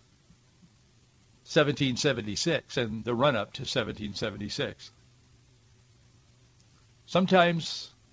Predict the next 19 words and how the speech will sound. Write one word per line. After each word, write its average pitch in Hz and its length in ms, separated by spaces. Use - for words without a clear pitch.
we 143 120
lay 147 180
it 143 80
all 139 220
on 131 100
the 131 100
line. 131 440
If 160 140
you've 151 180
read 180 220
the 147 80
Declaration 175 560
of 147 100
Independence, 165 540
you 170 120
know 165 220
that 123 220
the 127 80
last, 165 420